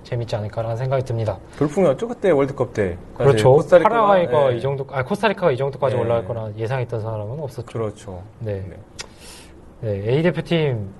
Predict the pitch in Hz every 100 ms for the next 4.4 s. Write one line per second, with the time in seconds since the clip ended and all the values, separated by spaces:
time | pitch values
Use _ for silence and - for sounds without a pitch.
0 | - - 120 117 123 113 101 - - -
1 | - - 123 113 92 113 - 117 113 -
2 | - 190 180 135 127 123 127 127 104 98
3 | 104 - - - 139 127 120 151 165 147
4 | - 123 131